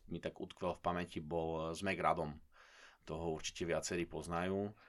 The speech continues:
aspoň tomu pevne verím. On mal niekedy stánoček na Komenského,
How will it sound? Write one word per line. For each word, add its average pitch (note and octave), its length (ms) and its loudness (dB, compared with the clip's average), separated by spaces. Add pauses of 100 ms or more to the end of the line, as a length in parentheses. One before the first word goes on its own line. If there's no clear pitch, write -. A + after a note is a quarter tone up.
(240)
aspoň F#2+ 300 -8
tomu D#2+ 200 -4
pevne E2 320 2
verím. F2 320 2
On D#2+ 120 -2
mal F2 160 2
niekedy E2+ 320 -2
stánoček D#2+ 600 0
na D#2 360 -4
Komenského, F2 800 0